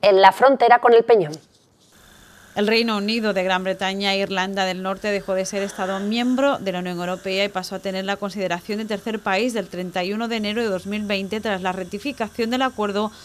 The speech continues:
Speaker 2: sobre la retirada del Reino Unido de la Unión Europea. Un hecho que se materializó hace hoy cien días. La frontera con la colonia británica, preguntamos a trabajadores y ciudadanos de Gibraltar si les ha afectado y en qué manera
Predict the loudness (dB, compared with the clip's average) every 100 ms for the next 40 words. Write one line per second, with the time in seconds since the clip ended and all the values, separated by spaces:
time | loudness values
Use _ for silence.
0 | -20 -10 -6 -2 -2 -2 0 2 4 4
1 | 0 -2 -2 -2 -4 -4 -4 -4 -4 -6
2 | -6 -4 -4 -2 0 0 -2 -8 -20 -14
3 | -4 0 0 -2 -4 -6 -4 -2 0 0
4 | 0 -2 -2 -2 -4 -8 -4 -2 -4 -6
5 | -10 -8 -4 -2 0 -2 -6 -12 -16 -12
6 | -10 -6 -2 0 0 0 -4 -2 -4 -2
7 | -2 -2 -2 -2 0 -2 0 0 0 2
8 | 2 2 -2 -2 0 0 0 0 -2 -4
9 | -6 -4 -2 -2 -6 -10 -2 0 0 2
10 | -2 -2 -8 -20 -20 -6 -2 0 0 -2
11 | -4 -2 -2 -2 -2 -2 -2 -2 -2 0
12 | -2 -2 -2